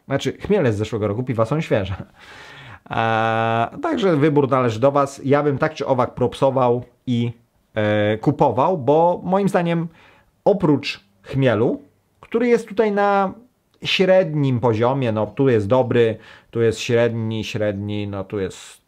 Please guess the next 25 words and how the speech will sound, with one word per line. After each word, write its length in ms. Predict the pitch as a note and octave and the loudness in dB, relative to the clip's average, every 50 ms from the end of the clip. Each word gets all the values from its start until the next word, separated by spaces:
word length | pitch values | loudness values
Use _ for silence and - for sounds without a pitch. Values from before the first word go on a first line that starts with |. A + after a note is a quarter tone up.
| _ | _
no, 240 | - E4 F4+ F#4 E4+ | -16 -12 -10 -10 -10
w 60 | - | -8
sumie 340 | - - F4 F4 D#4+ D4+ D4 - - - _ _ _ _ _ _ _ _ _ _ _ _ _ _ _ _ _ _ _ _ _ _ _ _ _ _ _ _ _ _ _ _ _ _ _ _ _ _ _ _ _ _ _ _ _ _ _ _ _ _ _ _ _ _ _ _ _ _ _ _ _ _ _ _ _ _ - | -8 -8 -8 -6 -6 -8 -8 -10 -14 -20 _ _ _ _ _ _ _ _ _ _ _ _ _ _ _ _ _ _ _ _ _ _ _ _ _ _ _ _ _ _ _ _ _ _ _ _ _ _ _ _ _ _ _ _ _ _ _ _ _ _ _ _ _ _ _ _ _ _ _ _ _ _ _ _ _ _ -6
też 260 | - F#3+ C3 A2 - | -2 0 0 -2 -2
średni. 480 | - A2+ G2 G2+ F#2+ - - - - - _ _ _ _ _ _ _ _ _ _ - G2 - - _ _ _ _ _ _ _ _ _ _ _ - | -4 -4 -4 -4 -4 -6 -8 -14 -16 -20 _ _ _ _ _ _ _ _ _ _ -18 -18 -18 -20 _ _ _ _ _ _ _ _ _ _ _ -6
E, 300 | - B2 B2 B2 A#2+ B2 - - - - - G3+ F#3+ F#3+ - G#3+ G3 - - - - - - - - - C3+ G#2+ - - | -4 -2 0 0 0 0 0 -2 -2 0 2 2 2 0 0 0 0 0 -2 -6 -16 -20 -20 -20 -20 -20 -20 -20 -14 -6
<laughs> 0 | |
e, 460 | - B2 B2+ B2+ B2+ B2+ B2 B2+ B2+ | -4 -2 0 0 0 0 0 -2 -2
w 60 | - | -2
sensie 260 | - F3+ F3 C#3 F#3 G3+ | 0 0 2 2 0 0
nie 120 | A3 A3+ | 2 2
jest, 260 | G#3+ G3 F3+ - - | 2 2 0 0 -2
e, 340 | C#3 D3+ E3 F3 F3 F3 F3 | 0 2 2 2 2 2 0
jakiś 280 | F3 F3 F3 - E3+ D#3+ | 0 -2 -2 -2 -2 -2
nieprzyjemny, 580 | F3+ - - G3 G3+ G3+ F#3+ F#3 F3+ F#3 D#3 | -2 -2 0 2 2 4 4 2 2 2 2
albo 220 | C#3 D#3 D3+ E3+ E3+ | 2 2 2 2 2
nie 140 | E3 E3+ | 2 4
jest 200 | F3 E3+ D#3 C#3 | 4 2 2 2
go, 240 | C#3 E3+ E3+ D#3 A2+ - | 2 2 2 2 0 0
że 180 | B2 A2 C#3+ | 0 0 2
go 140 | C3+ D3+ D#3 | 2 2 2
w 180 | C#3 B2 A2+ D3+ | 2 2 0 0
ogóle 260 | E3+ D3 C#3 B2+ A2+ | 2 2 2 0 0
nie 180 | A2 G#2 F#2+ | 0 -2 -4
czuć. 320 | F#2+ - A2 B2+ - - | -4 -6 -8 -10 -10 -14